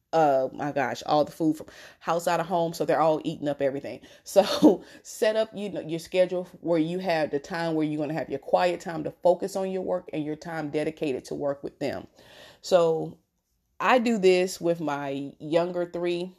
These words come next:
Well, I'll have an assignment where one can do this independently.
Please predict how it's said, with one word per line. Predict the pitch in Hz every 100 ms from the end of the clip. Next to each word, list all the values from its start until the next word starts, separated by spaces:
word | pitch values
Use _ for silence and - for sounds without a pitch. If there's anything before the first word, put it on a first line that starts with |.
| _ _ _ _ _ _ _ - _ _
Well, | 160 160 147 131 143 156 -
I'll | 156 156
have | 170 165 156
an | 156
assignment | 147 - 180 175 165 160 -
where | 151 143
one | 147 165 180
can | 185 170
do | 156 160
this | 143 156 156
independently. | - 147 - 202 185 175 170 175 175